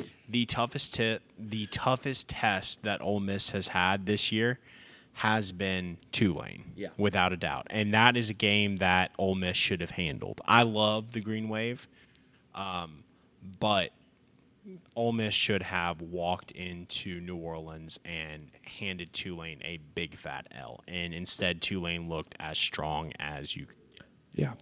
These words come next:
Speaker 2: Yeah.
Speaker 1: Moving right along to Big Twelve play. Uh, the unranked B Y U Cougars go to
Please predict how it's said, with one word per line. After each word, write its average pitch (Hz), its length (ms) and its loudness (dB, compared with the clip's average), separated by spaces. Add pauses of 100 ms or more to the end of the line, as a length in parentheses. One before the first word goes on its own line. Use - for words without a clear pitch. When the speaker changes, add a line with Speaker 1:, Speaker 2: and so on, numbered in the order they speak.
(600)
Speaker 2:
Yeah. - 140 -2 (480)
Speaker 1:
Moving 165 480 8
right 131 220 12
along 95 580 6
to - 240 6
Big 95 320 4
Twelve 90 380 6
play. 67 400 -2 (1120)
Uh, 92 420 10 (180)
the 98 540 4
unranked 113 640 8
B 98 120 8
Y 95 180 10
U 92 200 8
Cougars 78 720 4 (880)
go 107 260 8
to 104 720 10